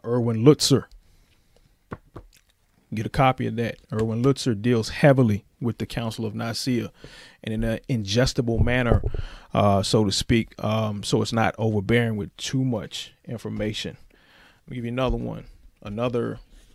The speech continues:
Council of Nicaea, I'm sorry, Ante-Nicene, uh, reference. Uh, so that one's a good one there. This is actually, it's an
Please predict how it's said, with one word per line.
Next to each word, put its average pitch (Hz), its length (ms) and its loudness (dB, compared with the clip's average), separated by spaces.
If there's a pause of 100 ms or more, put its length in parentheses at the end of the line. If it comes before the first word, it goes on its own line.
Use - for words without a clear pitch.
(880)
Council 117 340 -6
of 113 80 -8
Nicaea, 117 600 -6 (240)
I'm 120 140 -4
sorry, 113 300 -4
Ante-Nicene, 123 1000 -6 (580)
uh, 98 300 -8 (120)
reference. - 720 -6 (600)
Uh, 98 140 -12
so - 140 -6
that 123 200 2
one's 123 220 -6
a 107 60 -8
good 113 240 -8
one 110 180 -10
there. 113 240 -8
This 113 300 -12
is 113 340 -10
actually, 113 540 -10
it's 147 120 -12
an - 80 -10